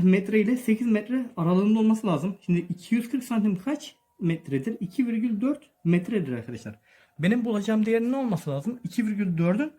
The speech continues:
bir katı olması lazım. Yani iki virgül dört K diyorum ben buraya. O zaman şu K'nın ne olması lazım? K'ya en fazla dediği için ne verebilirim en fazla?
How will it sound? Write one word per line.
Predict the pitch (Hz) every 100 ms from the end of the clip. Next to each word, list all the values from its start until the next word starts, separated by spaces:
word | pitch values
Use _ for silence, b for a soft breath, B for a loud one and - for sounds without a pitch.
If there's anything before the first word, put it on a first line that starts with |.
| b -
bir | 220
katı | - 165 254
olması | 208 151 -
lazım. | 127 107 123
Yani | 127 -
iki | - 226
virgül | 208 185 185 170
dört | 165 262 - _ _
K | - 202 196
diyorum | 160 139 117
ben | 117 104
buraya. | 104 98 _ b b b
O |
zaman | 175 240 262 247 b b b _ _ _
şu | - 220
K'nın | - 202 262 294
ne |
olması | 311 226 165
lazım? | 143 131 214 - -
K'ya | 175 196 254 277 _ _ _ _ _ -
en | 226 220
fazla | 190 175 185 170
dediği | 180 220
için | 180 247 247
ne | 233
verebilirim | 214 165 143 135
en | 127 123
fazla? | - -